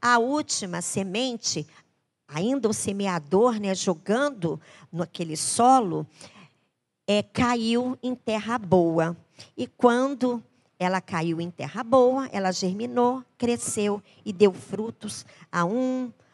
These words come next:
a, a, a, deu fruto, né, a cem, cem por um, sessenta por um e a trinta por um.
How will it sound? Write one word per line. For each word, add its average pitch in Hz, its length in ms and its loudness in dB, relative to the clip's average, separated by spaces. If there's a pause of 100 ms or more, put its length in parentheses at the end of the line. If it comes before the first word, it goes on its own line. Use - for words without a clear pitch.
(300)
a, 160 80 -2
a, - 600 -6
a, 151 100 -14
deu 196 200 2
fruto, 214 520 -2
né, 170 100 0
a 170 60 0
cem, 254 580 -2 (720)
cem 226 340 0
por 175 280 -2
um, 240 180 0
sessenta 226 560 0
por 185 200 -4
um 226 100 -4
e 220 60 0
a 202 100 0
trinta 196 480 -4
por 170 240 -4
um. - 100 -10